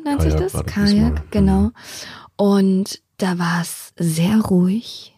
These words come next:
Speaker 1: Ein paar Vöglein haben gezwitschert.
Speaker 2: Ja.
Speaker 1: Die Leute haben sich am Ufer angelnd gegenseitig gegrüßt.
Speaker 2: Hm. Das Aufregendste daran waren eigentlich die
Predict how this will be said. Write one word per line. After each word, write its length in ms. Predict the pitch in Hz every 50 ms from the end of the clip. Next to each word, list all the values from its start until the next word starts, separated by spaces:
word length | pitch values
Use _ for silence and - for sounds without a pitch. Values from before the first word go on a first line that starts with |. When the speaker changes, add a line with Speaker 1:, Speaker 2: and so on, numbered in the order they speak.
| _ _
Speaker 1:
Ein 180 | - 185 170 170
paar 240 | - - - 190 233
Vöglein 520 | - - - 233 240 - - 233 226 214 220
haben 180 | 214 214 214
gezwitschert. 840 | 214 208 - - - - - 202 - - - 214 208 202 202 - -
Speaker 2:
Ja. 240 | 71 73 69 71 - - - _ _ _ _
Speaker 1:
Die 80 | - 196
Leute 760 | 185 185 190 190 196 196 - - 196 196 196 190 190 196 202 - _ _
haben 240 | - - 202 190 185
sich 260 | 196 208 202 - -
am 140 | 185 185 -
Ufer 680 | - 208 208 214 - - - 208 202 196 190 190 214 - _ _
angelnd 720 | 190 196 202 208 214 208 208 208 208 208 202 - - - -
gegenseitig 1040 | - 202 208 196 208 196 190 196 196 196 190 190 - - 202 196 196 - - - -
gegrüßt. 800 | - 185 175 - - 208 247 262 262 269 - - - - - -
Speaker 2:
Hm. 140 | - 113 95 82 78 - - - - _ _ _ -
Das 80 | - -
Aufregendste 600 | 87 101 104 - 117 107 101 101 95 - - 82
daran 420 | 76 76 76 90 117 135 135 120
waren 240 | 95 92 90 87 80
eigentlich 400 | 78 78 80 76 76 82 - -
die 560 | - - - - 73 73 71 73 78 87 101